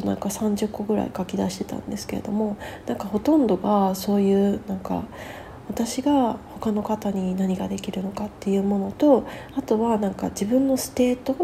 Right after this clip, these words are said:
なんか状態の部分、なんかこう、情熱にあふれているとか、なんか、うん、なんかそういうものが本当に増えたなっ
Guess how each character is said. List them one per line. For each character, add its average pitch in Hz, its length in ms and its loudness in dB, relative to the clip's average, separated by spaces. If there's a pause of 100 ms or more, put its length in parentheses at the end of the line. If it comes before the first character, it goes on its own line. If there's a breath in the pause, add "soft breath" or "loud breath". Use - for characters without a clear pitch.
な 196 80 -2
ん - 20 0
か 185 120 -4
状 247 280 6
態 302 240 4
の 285 140 4
部 269 160 8
分、 202 440 0 (540 loud breath)
な 208 60 0
ん 202 40 0
か 202 140 -6
こ 185 360 -2
う、 - 20 -4
情 196 240 6
熱 190 340 0
に 190 80 0
あ 190 100 0
ふ 190 140 -2
れ - 140 -2
て - 240 -6 (320)
い 196 120 0
る 175 120 0
と 185 100 -6
か、 185 460 2 (520 loud breath)
な 202 80 0
ん 185 60 -2
か、 - 380 -4 (180)
う 190 40 -4
ん、 180 200 0
な 208 80 4
ん 202 60 0
か 196 120 -8
そ 254 220 0
う 254 60 6
い 254 100 6
う 262 80 8
も 254 140 6
の 247 120 4
が 196 460 4
本 196 140 -2
当 208 80 -2
に 202 120 0
増 208 180 0
え 196 40 2
た 185 140 -4
な 180 240 -4
っ 190 40 -8